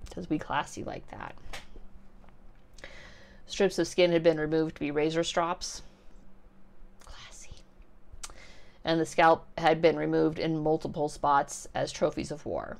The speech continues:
And Harrison was unable to say definitively, "Yes, that is the body of Tecumseh." He was so unsure that he didn't actually include Tecumseh's death on reports of the battlefield, uh, of the battle to the Secretary of War.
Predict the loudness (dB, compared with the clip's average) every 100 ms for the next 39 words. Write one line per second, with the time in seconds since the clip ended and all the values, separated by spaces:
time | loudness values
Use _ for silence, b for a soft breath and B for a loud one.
0 | -10 -6 -4 -2 2 2 0 -2 0 2
1 | 2 2 -2 2 4 4 2 4 6 4
2 | 4 6 6 6 4 2 2 2 0 -4
3 | -2 -2 -2 -4 -6 -6 -4 -6 -4 B
4 | B B 8 8 12 12 12 10 10 12
5 | 12 10 6 2 -6 2 6 4 4 0
6 | 2 2 2 4 6 6 6 -2 -6 -6
7 | -6 2 4 4 0 -10 -2 0 0 -2
8 | -2 4 2 2 -6 -2 0 0 -2 -2
9 | -2 2 2 2 0 0 -4 -2 -2 2
10 | 4 6 4 2 B B B B B -20
11 | -18 -18 -12 0 2 2 2 0 0 -2
12 | -2 -2 -2 -2 -2 -4